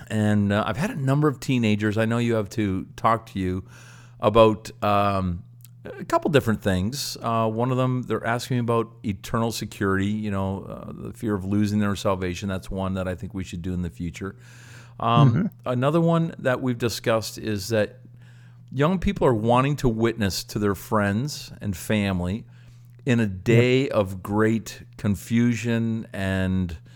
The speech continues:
Speaker 1: you know, a lot of different topics and issues that we're really not prepared for sometimes. And they're asking how to do that, how to be a good witness, how to live a good Christian life in front of them. So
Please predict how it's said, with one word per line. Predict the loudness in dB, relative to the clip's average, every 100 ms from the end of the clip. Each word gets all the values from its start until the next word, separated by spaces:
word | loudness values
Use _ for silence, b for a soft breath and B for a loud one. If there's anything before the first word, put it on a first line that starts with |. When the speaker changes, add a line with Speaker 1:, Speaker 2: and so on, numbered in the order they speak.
| B B B B -20 -20 -14
Speaker 1:
you | -4 0
know, | 2 0 -2 -8
a | -6
lot | -2 0 0
of | 0
different | -2 -2 -6
topics | -6 -2 0 0 0
and | -2 0
issues | -2 -2 -2 -2 0
that | -2 -2
we're | -2 -2
really | 0 0 0 0 0
not | 0 -2 -4
prepared | -2 0 0
for | -4 -6
sometimes. | -4 -4 -4 -6 -10 -16 B B B B
And | -2 0
they're | 0
asking | 0 -2 -2 -2
how | -2 -2 -2
to | -4
do | -6 -2 -2
that, | -2 -6 -6
how | -4
to | -2
be | -2
a | -4
good | -4 -4 -2
witness, | 0 0 0 -2
how | 0
to | 2
live | 0 0
a |
good | -2 -4
Christian | -4 -6 -4 -2
life | -2 -2
in |
front | -4 -2 -2
of |
them. | -2
So | -2 -4